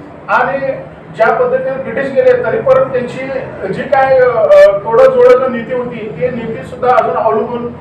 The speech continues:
अनेक लोकांवरती अत्याचार करून त्या आपल्या पक्षात घेण्याचं काम किंवा त्यांनी त्यांच्या मागे अनेक, अ, ज्या सरकारी योजना,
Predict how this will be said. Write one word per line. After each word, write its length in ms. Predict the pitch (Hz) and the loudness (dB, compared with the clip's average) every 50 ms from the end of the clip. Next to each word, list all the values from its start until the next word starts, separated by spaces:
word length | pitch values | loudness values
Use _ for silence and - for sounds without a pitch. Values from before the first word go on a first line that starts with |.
| - - - - - 190 196 | -18 -20 -20 -18 -10 -6 -4
अनेक 400 | 208 240 262 277 277 269 277 262 | -4 -2 -2 -2 -2 0 2 2
लोकांवरती 560 | 262 247 240 - 247 247 247 247 247 247 262 | 2 2 2 2 0 0 0 0 -2 -4 -4
अत्याचार 460 | - - - - 254 247 247 254 247 | -2 -2 -4 -4 -4 -6 -4 -2 -4
करून 600 | 247 247 247 226 226 226 226 226 - - - - 226 | -4 -4 -2 0 0 0 0 -2 -4 -8 -10 -10 -6
त्या 100 | 226 233 | -2 -2
आपल्या 560 | 233 240 - - - - - - 240 247 - | -2 -2 -2 -4 -6 -6 -6 -4 -4 -4 -4
पक्षात 320 | - - - - 247 247 | -4 -6 -8 -8 -6 -6
घेण्याचं 420 | - 202 214 220 226 233 - 247 165 | -6 -6 -6 -6 -6 -6 -6 -6 -4
काम 600 | - - 220 233 233 226 - - - - - - - - - - - - | -2 0 0 0 0 0 -4 -6 -10 -12 -12 -12 -14 -14 -14 -16 -14 -8
किंवा 200 | 233 240 254 247 | -4 -2 0 0
त्यांनी 580 | 254 254 247 247 233 226 220 262 262 262 - | 0 0 -2 -4 -4 -4 -2 -2 -4 -4 -4
त्यांच्या 260 | 233 226 220 226 247 | -6 -6 -6 -4 -4
मागे 240 | 247 247 247 247 247 | -4 -4 -4 -2 -2
अनेक, 480 | 247 233 226 - 226 254 262 - - 254 | -2 -2 -2 -4 -4 -4 -6 -4 -2 0
अ, 960 | 262 269 - - - - - - - - - - 196 196 208 214 214 214 214 208 208 208 202 202 202 196 180 - - - - | 0 2 2 2 0 -2 -4 -8 -10 -12 -8 0 2 4 6 6 6 6 4 2 0 -4 -4 -6 -8 -10 -10 -12 -16 -12 -6
ज्या 300 | 208 220 233 233 - - | -2 -2 0 0 0 0
सरकारी 480 | - 208 208 - - 262 262 269 269 247 | 0 0 0 2 0 0 -2 -2 -2 -2
योजना, 540 | 233 226 226 240 247 254 262 - 233 214 | -2 -4 -2 -2 0 0 0 0 0 0